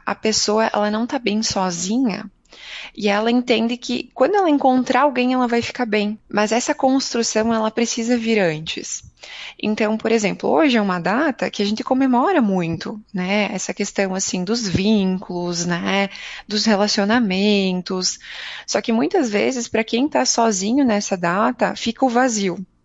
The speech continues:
né? Quem quer muito se relacionar e chega o dia dos namorados, fica, fica um vazio de, "Ah, eu gostaria tá,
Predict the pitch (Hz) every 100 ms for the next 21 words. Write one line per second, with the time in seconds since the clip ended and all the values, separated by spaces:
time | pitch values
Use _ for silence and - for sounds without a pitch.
0 | _ _ _ - 190 196 - 226 247 220
1 | 233 302 403 392 - 196 196 185 190 180
2 | 196 226 - - - - - - 220 -
3 | 262 233 220 220 202 202 180 208 226 -
4 | 226 - 240 - - - 233 233 220 226
5 | 226 226 233 233 214 214 226 220 220 220